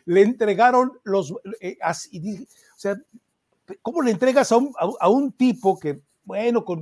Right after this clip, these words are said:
muchos problemas de educación, dale un cheque siquiera? No, mira, en una ca-,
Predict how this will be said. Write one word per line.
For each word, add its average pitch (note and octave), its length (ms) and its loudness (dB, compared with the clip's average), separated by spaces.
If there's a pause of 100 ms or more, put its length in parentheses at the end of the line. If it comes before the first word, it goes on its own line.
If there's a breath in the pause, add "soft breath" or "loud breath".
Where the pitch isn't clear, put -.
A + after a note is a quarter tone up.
muchos G#3+ 320 -8
problemas G3 480 0
de E3+ 80 -4
educación, E3 540 -2 (640 soft breath)
dale A3+ 340 2
un A#3+ 100 2
cheque A#3+ 460 4
siquiera? G3+ 440 0
No, C4+ 180 4
mira, B3 340 4
en F#3+ 160 -2
una A#3 180 0
ca-, - 120 -16